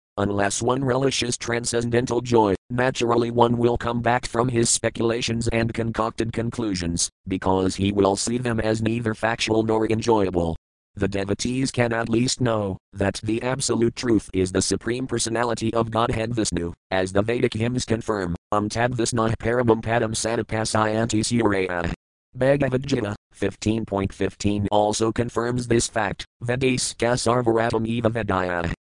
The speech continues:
By culture of Vedic knowledge one must know Lord Krishna and should not falsely speculate on the word atom, or I. The only method for understanding the supreme truth is devotional service, as stated in Bhagavad Gita eighteen point fifty-five,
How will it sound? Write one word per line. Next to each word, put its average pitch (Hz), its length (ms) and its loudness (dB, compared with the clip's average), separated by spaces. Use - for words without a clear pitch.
By 113 220 -2
culture 139 480 0
of 127 140 0
Vedic 127 320 0
knowledge 123 340 0
one 123 240 2
must 123 280 -2
know 120 160 4
Lord 127 340 2
Krishna 120 420 0
and 120 220 0
should 117 240 0
not 120 240 0
falsely 117 520 2
speculate 110 600 0
on 110 160 2
the 110 80 2
word 110 400 4
atom, 85 320 0
or 98 200 2
I. 82 220 0
The 120 240 0
only 139 300 2
method 104 400 -2
for 101 240 0
understanding 131 680 0
the 123 120 0
supreme 127 440 -2
truth 123 380 2
is 101 180 0
devotional 120 580 2
service, 104 540 0
as 101 220 0
stated 127 480 0
in 123 140 2
Bhagavad 120 500 2
Gita 107 280 -4
eighteen 98 440 0
point 92 260 -2
fifty-five, 92 800 -2